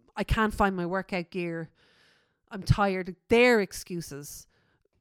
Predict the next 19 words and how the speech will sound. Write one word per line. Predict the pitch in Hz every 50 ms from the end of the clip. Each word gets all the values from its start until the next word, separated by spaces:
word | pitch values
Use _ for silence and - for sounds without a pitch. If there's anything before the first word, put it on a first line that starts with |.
| _ _ _ _ _ _ _ _ _ _ _
Don't | - 277 277 294 254
make | 240 214 - -
excuses, | 170 - - - - 185 175 160 - - 170 160 - _ _ -
but | 294 262 240 - _ _
do | - 302 311 277 277
say | 247 - - 277 285 262
to | - 233
yourself, | 214 196 175 - 202 180 175 170 151 - - - - _ _ _ _ _
"I'm | - 226 226
not | 247 262 -
working | 220 226 - - 202 190 190
out | 180 175 170 -
because | - 190 - - 175 180
I | 170
choose | 170 - - 190 180 156 175
not | 160 156 -
to | 165
work | 147 143 127 - -
out." | - - - - -